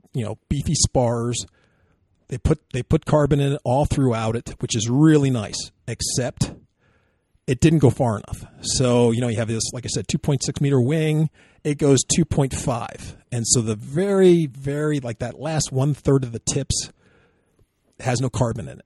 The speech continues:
That tends to flex quite a bit. And I watched a bunch of videos, and the, the guys would go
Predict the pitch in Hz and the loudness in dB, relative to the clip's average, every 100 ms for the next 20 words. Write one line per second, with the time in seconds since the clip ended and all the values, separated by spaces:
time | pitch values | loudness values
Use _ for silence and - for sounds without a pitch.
0 | _ _ - - - 117 - 131 123 - | _ _ -8 -6 -6 -8 -4 -2 -2 -6
1 | - 131 95 - - 120 107 - 110 - | -10 -10 -10 -8 -8 -8 -8 -10 -12 -12
2 | - 120 120 120 - 160 107 113 143 - | -10 -4 -4 -4 -8 -8 -6 -4 -6 -4
3 | 139 143 117 123 123 120 120 117 113 - | -2 -2 -2 -4 -2 0 0 0 -2 -8
4 | _ _ - 131 117 107 - 170 127 131 | _ _ -6 -2 0 -2 -8 -10 -6 -4
5 | 120 117 113 110 | -4 -2 -2 -2